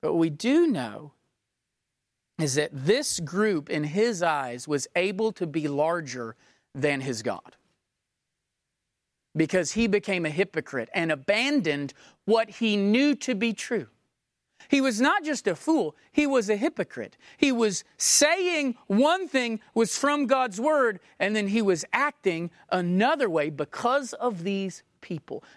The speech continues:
Don't want to be carried away? Then make sure that you don't fear people more than you fear the Lord.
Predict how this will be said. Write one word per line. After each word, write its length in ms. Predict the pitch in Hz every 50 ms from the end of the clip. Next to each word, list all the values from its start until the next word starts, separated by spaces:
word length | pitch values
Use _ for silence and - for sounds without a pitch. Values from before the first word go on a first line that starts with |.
| _ -
Don't 120 | 208 220
want 100 | 240 262
to 40 | 233
be 120 | 202 262
carried 320 | - - 277 277 277 277 277
away? 380 | 277 277 294 311 381 403 370 - _ _ _ _ _ _ _ _ _ _ _ _ _ _ _ _ _ _ _ _ _ _ _ _ _ _ _ _ _ _ _ _ _ _ _ _ _ _ _ -
Then 220 | 156 165 156 147 -
make 300 | 180 180 202 240 247 -
sure 240 | - - 196 165 147
that 160 | 143 160 -
you 240 | 156 175 214 247 233
don't 360 | 208 220 208 208 208 - -
fear 380 | - - 202 180 175 175 165 - _ _ _ _ _ -
people 580 | - 262 247 226 - - 147 135 131 131 - _ _ _ -
more 380 | 156 165 175 180 185 185 185 160
than 160 | 170 165 156
you 320 | 143 151 147 143 139 135 - _ _ _
fear 600 | - - - - 180 165 156 147 147 139 135 127 - _ _ _ _ _
the 180 | - 131 127 123
Lord. 360 | 113 107 98 95 98 104 -